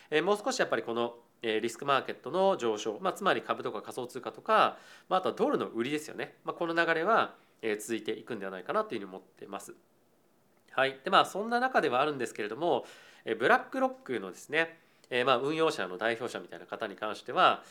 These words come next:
まあ、あの、まだまだ引き続き金利が、まあ、高い水準であることもあって、今年に関してはアメリカの株式マーケットよりも、まあ、それ以外の、特にヨーロッパとか、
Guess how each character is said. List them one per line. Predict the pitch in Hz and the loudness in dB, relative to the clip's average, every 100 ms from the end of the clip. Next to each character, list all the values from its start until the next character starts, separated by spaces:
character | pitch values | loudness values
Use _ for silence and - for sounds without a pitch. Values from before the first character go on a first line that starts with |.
| - - - | -20 -20 0
ま | 143 | 4
あ、 | |
あ | 135 | 4
の、 | 120 | 4
ま | 147 226 | 0 4
だ | 208 | 4
ま | 214 | 4
だ | 208 151 | 4 2
引 | - | -2
き | 147 | -10
続 | 156 156 | -6 -6
き | 156 175 - | -2 -2 -2
金 | - 143 147 | -4 -8 -6
利 | 143 139 143 139 | -4 -4 -6 -2
が、 | 180 147 107 | 2 2 2
ま | 107 | -4
あ、 | |
高 | - - 233 | -8 0 2
い | 139 | 2
水 | 123 113 | -2 -2
準 | 120 113 | -2 -2
で | 113 | 0
あ | 135 | 0
る | 123 | -2
こ | 113 | -6
と | 104 | -6
も | 98 | -8
あ | |
っ | |
て、 | - - 185 123 - _ | -8 0 0 0 -4 _
今 | - 175 | -8 -2
年 | 240 247 | -2 -2
に | 233 | -6
関 | 226 233 | -2 -2
し | 208 | -2
て | 175 | -2
は | 185 185 113 - - - - | 2 4 2 -2 -20 -20 -2
ア | 135 | 2
メ | 160 196 | 4 4
リ | 196 | 2
カ | 185 | 0
の | 180 | 0
株 | 170 151 151 | -2 0 0
式 | 151 | -2
マ | 147 151 | 0 2
ー | 139 | 2
ケ | |
ッ | 127 | -4
ト | - | 0
よ | 113 | 0
り | 113 | 0
も、 | 165 175 98 - _ _ | 0 2 2 -4 _ _
ま | 143 | -2
あ、 | |
そ | 139 147 | 2 2
れ | |
以 | 160 | 4
外 | 120 | 2
の、 | 101 - | 0 -12
特 | - 139 | -12 -6
に | 117 | 0
ヨ | 120 | 2
ー | |
ロ | 127 | 2
ッ | |
パ | 117 | -2
と | 117 | -2
か、 | 190 180 120 | 4 6 4